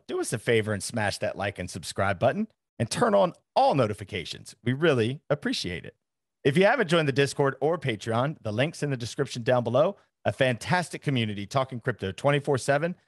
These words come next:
I guarantee you won't be disappointed. And most importantly, it's free to join.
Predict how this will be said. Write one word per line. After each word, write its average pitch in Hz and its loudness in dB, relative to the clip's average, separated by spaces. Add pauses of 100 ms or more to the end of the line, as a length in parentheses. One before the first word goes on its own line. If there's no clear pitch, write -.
(200)
I 107 -14
guarantee 185 -2
you 170 -8
won't 160 -2
be 165 -8
disappointed. 160 -2 (260)
And 110 0
most 160 4
importantly, 196 -2 (220)
it's - -16
free 143 2
to 139 2
join. 127 2